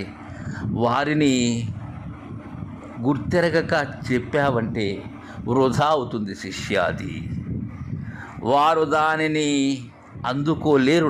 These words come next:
నాయన. వారు, వారి మార్గమే దుర్మార్గము నాయన. అది సన్మార్గు-, సన్మార్గముల చరించేటువంటి వారు కారు, రాజమార్గములో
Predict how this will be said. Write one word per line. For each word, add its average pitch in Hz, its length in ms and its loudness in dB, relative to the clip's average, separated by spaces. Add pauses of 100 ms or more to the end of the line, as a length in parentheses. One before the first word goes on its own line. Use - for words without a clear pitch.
నాయన. 101 240 -2 (100)
వారు, 73 240 -8 (960)
వారి 156 260 2
మార్గమే 175 400 4 (140)
దుర్మార్గము 170 680 2
నాయన. 113 220 0 (120)
అది - 160 -12 (300)
సన్మార్గు-, 147 760 0 (180)
సన్మార్గముల 151 680 0 (120)
చరించేటువంటి 147 880 0
వారు 131 220 2 (100)
కారు, 170 340 2 (560)
రాజమార్గములో 165 1300 4